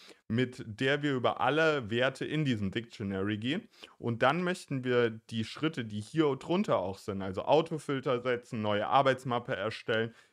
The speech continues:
gefilterte Tabelle in neue Arbeitsmappe bringen und die neue Arbeitsmappe speichern und schließen, die möchten wir für jeden eindeutigen Wert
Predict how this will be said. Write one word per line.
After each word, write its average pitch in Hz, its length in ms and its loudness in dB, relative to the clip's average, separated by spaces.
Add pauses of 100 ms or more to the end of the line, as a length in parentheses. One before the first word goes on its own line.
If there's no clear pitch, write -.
gefilterte 123 580 0
Tabelle 113 440 2
in 104 60 0
neue 104 240 2
Arbeitsmappe 120 680 2
bringen 120 400 -4 (260)
und 151 240 2
die 147 100 0
neue 120 280 4
Arbeitsmappe 107 500 0
speichern 107 520 -2
und 104 80 -4
schließen, 180 440 -8
die 170 140 -8
möchten 190 400 -4
wir 139 100 0
für 123 160 -4
jeden 131 320 -2
eindeutigen 107 640 0
Wert 107 340 0